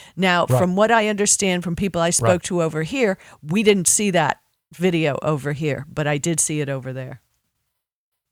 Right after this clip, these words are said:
Speaker 1: So there you go.
Speaker 2: Right. Yeah, that's
Speaker 1: Learning
Speaker 2: pretty cool.
Speaker 1: moment.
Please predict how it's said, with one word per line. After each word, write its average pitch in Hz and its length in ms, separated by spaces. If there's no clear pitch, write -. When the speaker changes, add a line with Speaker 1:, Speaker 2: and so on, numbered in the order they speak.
Speaker 1:
So - 220
there 147 160
you 143 120
go. 139 240
Speaker 2:
Right. 90 260
Yeah, 123 220
that's 113 100
Speaker 1:
Learning 190 260
Speaker 2:
pretty 180 100
cool. 160 80
Speaker 1:
moment. 147 280